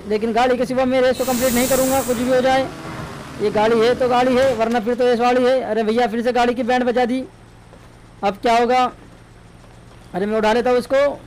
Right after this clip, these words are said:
गाड़ी चल मेरी फटाफट। अरे मेरी गाड़ी चली की गाड़ी किसी की नहीं है यार, गाड़ी चलाने में मज़ा आ गया आज तो, बढ़िया गाड़ी है। अरे गजब की गाड़ी है यार।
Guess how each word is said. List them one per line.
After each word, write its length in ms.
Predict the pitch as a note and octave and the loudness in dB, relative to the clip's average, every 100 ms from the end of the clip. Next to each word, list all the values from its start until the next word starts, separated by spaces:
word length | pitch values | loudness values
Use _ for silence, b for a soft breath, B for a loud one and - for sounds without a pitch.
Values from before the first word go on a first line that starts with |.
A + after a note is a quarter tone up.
| - F#3+ | -8 -2
गाड़ी 180 | G#3+ | -2
चल 160 | A3 A3+ | 0 0
मेरी 140 | A#3 G#3+ | 0 0
फटाफट। 360 | A3 A3 A#3+ - - - - - - - - | 0 0 -2 -4 -20 -20 -20 -20 -20 -20 -8
अरे 120 | F#3+ G#3+ | -4 -2
मेरी 180 | G#3+ G3+ | 0 0
गाड़ी 220 | G3+ A3 | 2 2
चली 200 | G#3+ A3 | 0 -2
की 100 | G#3+ | 0
गाड़ी 240 | G3+ A3 | 0 0
किसी 240 | G#3 G3 G3+ | -2 -8 -4
की 100 | G3 | -2
नहीं 220 | G#3 A3+ | -2 0
है 100 | A3 | 0
यार, 280 | G#3 A#3 - - - - - - - - - - | 2 0 -2 -16 -18 -18 -20 -20 -20 -20 -20 -8
गाड़ी 180 | F#3 G#3 | -2 0
चलाने 280 | G#3+ G#3+ A3 | 0 0 2
में 80 | G3+ | 0
मज़ा 200 | G#3 A3 | 2 2
आ 40 | |
गया 160 | G#3+ A3+ | 2 2
आज 200 | G#3+ - | 0 0
तो, 120 | B3+ - F#3+ | -2 -4 -6
बढ़िया 240 | F#3+ G#3 G#3+ | -2 0 2
गाड़ी 240 | G#3 G#3 | 2 2
है। 140 | A3+ A3+ | 2 0
अरे 240 | G#3+ A3+ | 0 0
गजब 280 | G#3 G#3 A3 | 0 -2 0
की 80 | G#3+ | 0
गाड़ी 180 | G#3+ | 2
है 160 | G#3+ G#3+ | 4 4
यार। 240 | G#3+ G#3+ | 2 0